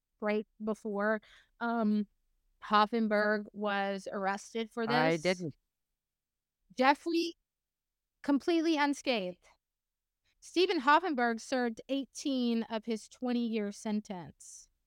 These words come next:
Speaker 2: I wonder where, <laughs> I wonder where he is now.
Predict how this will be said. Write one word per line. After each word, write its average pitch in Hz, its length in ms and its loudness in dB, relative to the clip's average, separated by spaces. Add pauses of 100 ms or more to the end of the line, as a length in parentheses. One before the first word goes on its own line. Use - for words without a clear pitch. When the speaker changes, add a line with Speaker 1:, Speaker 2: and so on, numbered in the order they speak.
(1300)
Speaker 2:
I 156 100 -6
wonder 180 260 0
where, 165 220 0
<laughs> - 360 -6
I 170 120 0 (100)
wonder 190 240 4
where 165 240 4
he 156 240 2
is 147 240 2
now. 135 400 -2